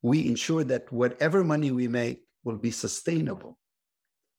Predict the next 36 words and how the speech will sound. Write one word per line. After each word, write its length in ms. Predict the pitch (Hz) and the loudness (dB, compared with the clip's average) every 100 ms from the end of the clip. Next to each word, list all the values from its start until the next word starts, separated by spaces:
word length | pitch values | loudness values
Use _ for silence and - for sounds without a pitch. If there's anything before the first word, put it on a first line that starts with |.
| _ - | _ 0
And 320 | 139 139 143 | 2 2 0
what 320 | 143 127 - | 0 0 0
we 100 | 147 | 0
need 300 | 151 165 214 | 0 0 -2
to 80 | - | -4
do, 240 | 127 143 131 | -2 0 2
we 160 | 135 | 0
need 260 | 170 185 - | 0 -2 -2
to 60 | 131 | -4
bake 560 | 92 98 180 190 - _ _ - | -2 0 0 -2 -10 _ _ -8
equity 500 | 170 - 139 127 123 - | -8 -6 -8 -6 -8 -4
into 300 | 143 151 120 | -4 -4 -2
nature 360 | 113 120 - | 0 -2 -2
markets. 440 | 110 117 113 - - | -2 -2 -4 -6 0
You 80 | 143 | 4
cannot 320 | 170 196 180 | 6 6 4
leave 260 | 175 196 | 2 4
it 140 | 143 - | 2 2
to 100 | 123 | 2
markets 640 | 113 156 143 123 - - _ _ _ _ | 4 4 4 -2 -6 -16 _ _ _ _
to 100 | - | -6
provide 380 | 139 123 139 131 | -2 4 4 4
equity 480 | 151 160 139 120 123 | 2 2 0 -2 -4
because 520 | 123 123 131 123 - - _ _ | -6 -2 0 0 -4 -16 _ _
markets 380 | 131 147 147 - | 0 2 0 -2
are 60 | 117 | 0
about 220 | 120 117 | 0 0
efficiency. 760 | 98 - - - - - - _ _ - | -2 -4 -4 -4 -6 -12 -18 _ _ 0
Equity 380 | 175 220 214 | 2 2 2
concerns 600 | 202 160 147 165 160 160 | 2 2 2 2 4 2
can 380 | - - 196 277 | 0 2 4 6
be 100 | 175 | 4
baked 480 | 147 120 127 127 - | 2 2 0 -2 0
into 220 | 156 147 | 0 2
our 160 | 135 120 | 0 -2
system 640 | - 135 - - - 131 | -4 -8 -8 -12 -10 -12